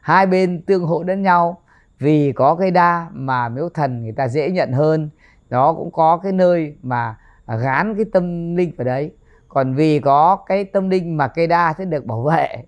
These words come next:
không bị chặt đi, rồi là cũng được chăm sóc, không ai vi phạm. Có những cây mà người ta rất ngại động vào đấy, động vào đấy là sợ lắm. Thì chả biết thật hay giả, cứ nghe tin động vào cây thì chết đấy. Mình phải chặt cái cành thì cũng sợ, chứ chưa nói gì đến chặt cây.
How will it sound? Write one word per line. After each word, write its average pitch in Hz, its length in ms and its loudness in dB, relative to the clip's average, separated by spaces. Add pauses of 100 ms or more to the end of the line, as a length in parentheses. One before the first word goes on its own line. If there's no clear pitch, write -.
không 170 200 -4
bị 147 160 -12
chặt 117 200 -8
đi, 160 300 -4 (320)
rồi 131 200 0
là 123 140 0
cũng 175 220 -10
được 143 180 -4
chăm 160 180 0
sóc, - 340 -2
không 165 220 -2
ai 160 260 -2
vi 160 200 -10
phạm. 151 220 -6 (180)
Có 170 120 -2
những 202 220 -6
cây 208 260 2
mà 160 100 -6
người 147 140 -4
ta 160 200 2
rất 247 220 -4
ngại 208 380 -2
động 165 260 -6
vào 131 80 -6
đấy, 135 160 -8 (680)
động 165 240 -4
vào 139 60 -6
đấy 135 140 -2
là 175 120 -6
sợ - 300 -2
lắm. 127 160 -6 (360)
Thì 131 80 -10
chả 147 180 0
biết 208 200 0
thật 156 180 -4
hay 151 120 -2
giả, 135 300 -2
cứ 165 100 -4
nghe 190 220 0
tin 165 280 -4
động 170 220 0
vào 110 160 -8
cây 143 320 -2
thì 82 160 -16 (100)
chết 262 200 0
đấy. 262 200 -6 (420)
Mình 120 200 -6
phải 131 80 -4
chặt 147 160 -4 (100)
cái 190 180 -6
cành 202 280 4
thì 202 100 2
cũng 233 240 -6
sợ, 190 360 -2
chứ 190 120 -6
chưa 202 140 2
nói 175 240 0
gì 180 80 -2
đến 175 180 -4
chặt 160 220 -4
cây. 175 280 2